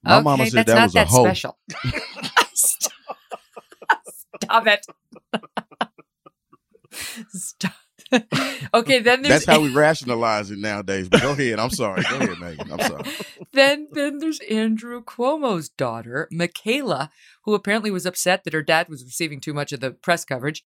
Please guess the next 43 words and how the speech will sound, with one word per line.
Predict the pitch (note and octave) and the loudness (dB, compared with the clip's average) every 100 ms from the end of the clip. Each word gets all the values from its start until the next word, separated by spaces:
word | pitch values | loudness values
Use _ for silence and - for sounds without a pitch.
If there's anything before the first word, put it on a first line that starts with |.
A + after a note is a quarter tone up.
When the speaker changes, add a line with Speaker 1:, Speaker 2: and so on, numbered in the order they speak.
| - | -4
Speaker 2:
and | G3+ | -2
decided | G3+ G#3+ A3 | 2 2 2
to | G#3 | -4
come | G3 F#3+ | -4 -2
out | G3 | -2
and | F#3+ | -2
announce | E3+ E3+ F#3+ | -2 -2 -2
to | - - | -4 -2
everybody. | F#3 F3+ D3+ E3 | -2 -2 -4 -2
Meanwhile, | A3 G3 | 0 0
no | E3+ G3 | 2 2
one | A3 F#3+ | 0 -2
gives | G3 F3 | -4 -4
to | - F#3 F3+ - _ | -6 -4 -4 -6 _
anything | F3 F#3 D#3+ C3+ - | 2 2 -2 -8 -4
about | C#3+ D3 | 0 0
Michaela | C#3+ D3 D#3 D3+ | -2 -4 -2 -2
Cuomo | D3 D#3 D3 A#2+ _ - - - - | -2 -2 -2 -8 _ -20 -20 -12 -4
and | G3 F3+ | -2 0
said, | - F#3 F3+ - - | 0 0 0 -4 2
"I | F#3 A3 A#3+ A#3+ A#3+ A3 _ _ - | 4 6 4 2 -2 -6 _ _ -2
am | F3 E3 _ - | -2 -4 _ -2
demisexual." | F#3 G3 F#3+ F3+ - D#3+ - D3+ C3+ - _ _ F3+ | 2 2 2 2 2 2 0 -6 -8 -12 _ _ -2
And | |
now | G3 F#3+ | 2 2
I'm | E3+ | 0
like, | D#3 | -4
"Well, | D#3 | -2
what | D3+ A3 | 2 4
the | A3 | 4
hell's | B3 C#4+ | 4 4
that? | D#4+ F#4 - - | 6 6 2 -4
I | D#3 | 0
don't | A#3+ | 2
know | |
what | G3+ E3+ | 0 0
demisexual | D3+ C#3+ C3+ B2 - | -4 -4 -6 -8 -10
is." | - | -8
So | C#3+ | -4
I | C#3+ | -2
looked | D3 D#3 | -4 -4
it | C#4+ | -6
up. | E4 | -8